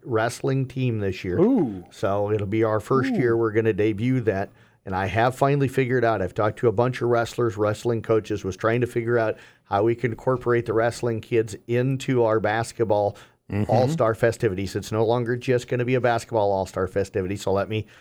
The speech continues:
Speaker 1: let me explain that to people so they're not mad saying that I'm just bringing the wrestling kids into the basketball.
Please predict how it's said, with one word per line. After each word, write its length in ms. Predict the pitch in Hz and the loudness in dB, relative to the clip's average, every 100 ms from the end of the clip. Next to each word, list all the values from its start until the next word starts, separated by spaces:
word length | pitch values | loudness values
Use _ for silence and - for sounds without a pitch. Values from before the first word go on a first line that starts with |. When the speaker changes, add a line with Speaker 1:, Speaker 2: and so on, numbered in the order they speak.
| _ - | _ -8
Speaker 1:
let 140 | 95 98 | -4 0
me 80 | 107 | -2
explain 420 | 110 - 117 110 | -2 -2 -2 0
that 180 | 110 107 | -2 -2
to 60 | |
people 240 | 117 110 104 | -4 -4 -2
so 160 | 104 | -2
they're 140 | 98 104 | 0 0
not 180 | 101 101 | -2 0
mad 300 | 113 101 98 | 0 0 -2
saying 220 | 107 107 | -2 0
that 120 | 98 | -2
I'm 140 | 98 | -2
just 220 | 95 104 - | -2 -4 0
bringing 340 | 110 104 107 | 0 0 0
the 100 | 98 | 0
wrestling 420 | 101 104 - 107 | 0 0 0 -2
kids 260 | 101 107 107 | 0 0 0
into 120 | 107 | -2
the 40 | 110 | -2
basketball. 440 | 107 95 - 95 | -2 -2 -6 -8